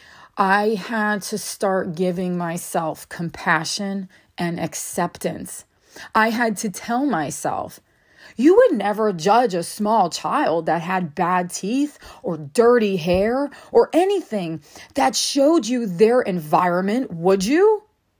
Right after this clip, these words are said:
No, of course not. You can't help how you were raised." And here's another fun one. I also had to break this really bizarre program that was running in my family,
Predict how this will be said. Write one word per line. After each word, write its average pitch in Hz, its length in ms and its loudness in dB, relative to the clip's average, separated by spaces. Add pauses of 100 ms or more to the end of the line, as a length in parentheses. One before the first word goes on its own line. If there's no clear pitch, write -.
(140)
No, 190 580 2 (380)
of - 120 2
course 571 540 2
not. 175 460 0 (720)
You 494 300 4
can't - 360 0
help 262 400 4
how 285 220 4
you 311 340 6
were 359 320 2
raised." 359 720 0 (1080)
And 226 120 2
here's 330 280 4
another 294 280 4
fun 170 320 -2
one. 165 240 -2 (260)
I 466 280 6
also 403 240 2
had 285 320 -2
to 262 100 0
break 220 440 0
this 220 260 -2 (160)
really 285 520 2
bizarre 226 640 4
program 190 800 2 (320)
that 233 200 2
was 226 220 -4
running 196 600 0
in 180 220 -4
my 170 200 -2
family, 196 760 -6